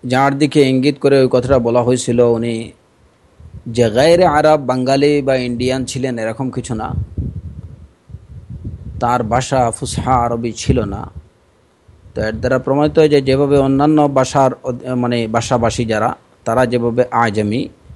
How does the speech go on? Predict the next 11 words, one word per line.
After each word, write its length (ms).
যারা 480
ফুসহা 440
আরবি 380
বলতে 320
পারেন 300
না, 300
তারাও, 440
তাদেরকেও 720
আরবের 400
পরিভাষা 480
তাদেরকেও 640